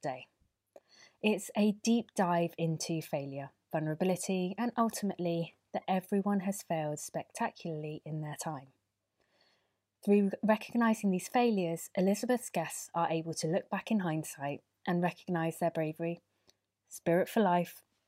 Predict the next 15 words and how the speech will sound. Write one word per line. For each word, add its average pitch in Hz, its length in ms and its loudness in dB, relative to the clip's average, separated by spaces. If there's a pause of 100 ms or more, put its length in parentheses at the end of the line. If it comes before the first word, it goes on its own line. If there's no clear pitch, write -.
(500)
resilience 170 680 0
and 180 120 -2
self-belief 160 600 -4 (180)
and 170 100 -6
confidence 160 600 -6
they 165 100 -4
have 165 160 -8
courageously 196 1120 -2
grown 151 460 -4
by 156 80 -2
getting - 380 -4
up, - 260 -8 (580)
brushing 208 320 2
themselves 226 400 2
off 165 300 -2